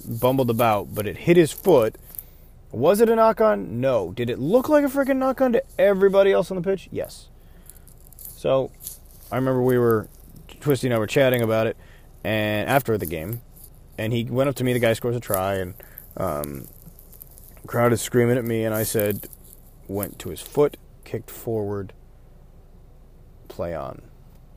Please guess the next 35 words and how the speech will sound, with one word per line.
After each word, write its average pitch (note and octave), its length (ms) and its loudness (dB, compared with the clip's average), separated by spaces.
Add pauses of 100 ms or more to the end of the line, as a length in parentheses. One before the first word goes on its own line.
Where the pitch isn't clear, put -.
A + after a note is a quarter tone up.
(520)
And A2 100 -4
he C3+ 60 2
was B2 100 2
blocked, A2+ 320 0
he G#2+ 80 -4
couldn't G#2+ 180 -2
see. G2 280 -4 (2250)
And B2+ 100 -2
afterwards, B2 360 -2
he's A2 120 -6
like, G#2+ 120 -6
"Yeah, A2+ 160 -4
we A2 100 -6
probably F#2 280 -8
should E2 160 -16
have A#1+ 100 -16
just A#1+ 160 -18
called B1 180 -14
that C2 100 -12
as A#1+ 100 -18
a A1+ 60 -18
knock-on." A1+ 420 -18 (280)
'Cause A#2+ 140 -2
everybody A2 300 0
would G2 80 -6
have - 80 -12
been D#2+ 120 -10
happy, E2 300 -14
it C#2+ 80 -12
wouldn't D2 180 -16
have - 60 -18
been C#2+ 200 -16
one C#2+ 200 -18
getting - 200 -18
away. C2+ 300 -14